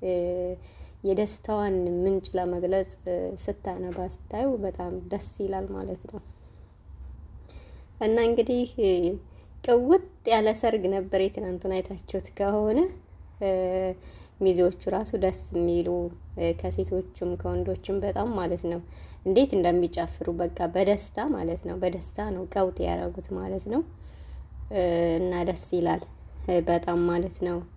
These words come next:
እ፣ እንግዲህ፣ እ፣ እሱ ከእናቱ ጋር፣ እ፣ ወደ አዳራሹ ሲገባ እንዲሁም እሷም ደግሞ አይ ቲንክ እናቷ ትሆናለች ብዬ አስባለሁ የሚላት እሷም እንዲሁ።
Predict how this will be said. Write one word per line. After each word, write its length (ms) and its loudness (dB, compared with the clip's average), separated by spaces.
እ፣ 120 -2
እንግዲህ፣ 400 4
እ፣ 120 2
እሱ 160 0
ከእናቱ 560 0
ጋር፣ 220 0
እ፣ 120 0
ወደ 180 2
አዳራሹ 500 -2
ሲገባ 500 0
እንዲሁም 440 2
እሷም 360 -4
ደግሞ 320 0
አይ 180 -4
ቲንክ 280 -4
እናቷ 300 -2
ትሆናለች 480 -6
ብዬ 200 -4
አስባለሁ 480 -2
የሚላት 340 -4
እሷም 300 -4
እንዲሁ። 300 -2